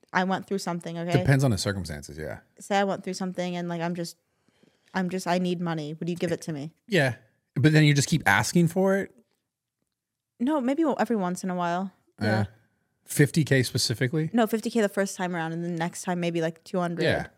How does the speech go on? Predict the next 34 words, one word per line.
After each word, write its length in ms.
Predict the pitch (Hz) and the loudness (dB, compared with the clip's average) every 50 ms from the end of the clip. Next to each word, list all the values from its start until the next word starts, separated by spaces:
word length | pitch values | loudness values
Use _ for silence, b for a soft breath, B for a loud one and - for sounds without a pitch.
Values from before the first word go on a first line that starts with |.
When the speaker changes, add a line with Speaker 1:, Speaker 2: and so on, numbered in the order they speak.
| _ _ _ _ - | _ _ _ _ 4
Speaker 2:
Oh. 320 | - 175 160 98 73 - - _ _ _ _ _ _ _ - | 6 6 6 6 4 -2 -10 _ _ _ _ _ _ _ 4
Speaker 1:
Dollars, 280 | - 202 190 190 175 - | 6 6 6 6 6 6
Speaker 2:
Oh. 100 | 151 - | 6 8
Speaker 1:
dollars, 300 | 190 180 175 170 175 - | 6 4 2 0 -2 -2
dollars, 260 | 180 165 151 151 - | -2 -2 -2 -4 0
Speaker 2:
Two 120 | - 202 185 | 6 8 8
hundred 160 | 175 156 127 | 8 8 8
dollars. 280 | 127 127 120 131 127 | 6 6 6 6 4
Speaker 1:
two 60 | 123 110 | 4 2
hundred 0 | |
dollars. 80 | 92 | 0
Speaker 2:
Okay, 80 | - 135 | 0 -2
I 40 | 139 | -2
was 120 | 127 - | -2 -4
like, 120 | 110 - - - | -6 -8 -8 -10
"Whoa." 520 | - 104 110 120 139 131 127 107 90 - - _ _ - | -8 -4 -2 0 2 4 4 2 2 -2 -8 _ _ -4
Speaker 1:
No. 240 | 220 185 160 190 - _ _ _ _ - | -4 -2 -2 -4 -6 _ _ _ _ -4
Like, 100 | 196 175 | 2 6
Speaker 2:
Yeah. 300 | 175 190 135 80 73 - _ _ _ _ _ _ _ _ _ _ _ _ _ - | 6 6 6 6 2 -6 _ _ _ _ _ _ _ _ _ _ _ _ _ -2
Speaker 1:
you 100 | 196 208 | 4 6
got 60 | 208 | 8
Speaker 2:
If 40 | 226 | 10
you, 60 | 220 | 10
Speaker 1:
me? 60 | 196 | 10
Speaker 2:
like, 80 | 151 120 | 8 8
really 240 | 127 156 165 151 135 | 8 8 8 8 8
needed 300 | 131 135 147 147 117 101 | 8 8 6 6 6 4
money, 420 | 90 95 131 165 127 82 73 71 80 110 | 4 2 4 4 2 2 -2 -6 -4 -2
Speaker 1:
Yeah. 220 | 262 240 180 - - | 0 0 0 0 -2
Speaker 2:
like, 140 | 98 - - | -6 -6 -6
yeah. 400 | - 85 123 147 113 78 71 - | -4 0 2 2 2 0 -2 0
Speaker 1:
All 80 | 277 294 | 0 2
right, 180 | 294 311 - - | 2 0 0 0
then 260 | 285 294 247 - 240 | 0 0 0 -2 -2